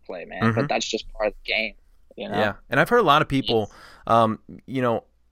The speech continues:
Speaker 2: and we, and we have a lot of, you know, we talk about a lot of the stuff that we, uh, encounter on the pro field. But a lot of people in the divisional fields are encountering the same thing, and I, I, I don't think we hear about it, um, of, like,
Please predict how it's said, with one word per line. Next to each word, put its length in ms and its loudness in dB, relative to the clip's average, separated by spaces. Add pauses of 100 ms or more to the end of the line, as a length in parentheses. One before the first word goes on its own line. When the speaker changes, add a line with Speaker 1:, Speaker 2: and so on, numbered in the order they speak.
Speaker 2:
and 240 0
we, 120 0
and 200 2
we 120 2
have 120 2
a 40 4
lot 200 10
of, 220 4 (100)
you 100 -2
know, 100 0
we 420 -4
talk 220 2
about 220 4
a 40 4
lot 240 4
of 60 -2
the 60 -4
stuff 260 -4
that 120 -2
we, 280 -4 (420)
uh, 160 -2
encounter 720 -2 (120)
on 180 2
the 60 -2
pro 240 0
field. 380 -6 (1080)
But 100 6
a 60 4
lot 260 0
of 60 -10
people 260 -6
in 60 0
the 60 0
divisional 400 -2
fields 280 -4
are 80 0
encountering 440 0
the 80 0
same 280 -4
thing, 300 -4
and 100 -2
I, 140 0
I, 400 0
I 40 -2
don't 200 -4
think 220 -4
we 200 -2
hear 300 -2
about 300 2
it, 200 -6
um, 420 -2 (600)
of, 340 -2
like, 460 -4